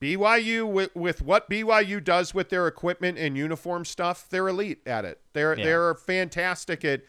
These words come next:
Speaker 1: anything video, content creation, hype videos. B Y U is the gold standard in this town.
Speaker 2: That said, I do think that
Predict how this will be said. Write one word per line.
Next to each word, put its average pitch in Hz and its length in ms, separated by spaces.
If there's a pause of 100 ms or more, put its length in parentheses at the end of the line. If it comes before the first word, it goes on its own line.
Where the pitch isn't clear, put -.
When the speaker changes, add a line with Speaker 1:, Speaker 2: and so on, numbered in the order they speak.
(240)
Speaker 1:
anything 240 460
video, 190 400
content 170 480
creation, 175 560
hype 165 300
videos. 180 520 (320)
B 170 160
Y 175 180
U 160 260
is 147 180
the 147 80
gold 139 300
standard 123 420
in 98 140
this 90 160
town. 78 340
Speaker 2:
That 330 220
said, 110 420 (100)
I 180 160
do 208 200
think 214 320
that 147 260